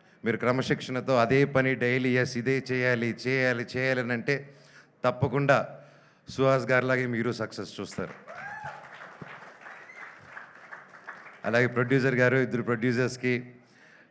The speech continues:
and brother, please, I'm so happy, this is your first film అండి. మీకు గొప్ప, హరీష్ గారు,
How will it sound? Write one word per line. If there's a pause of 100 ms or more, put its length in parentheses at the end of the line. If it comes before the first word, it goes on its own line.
(180)
and
brother,
please, (2750)
I'm
so
happy, (320)
this
is
your
first
film
అండి. (960)
మీకు (100)
గొప్ప, (720)
హరీష్
గారు,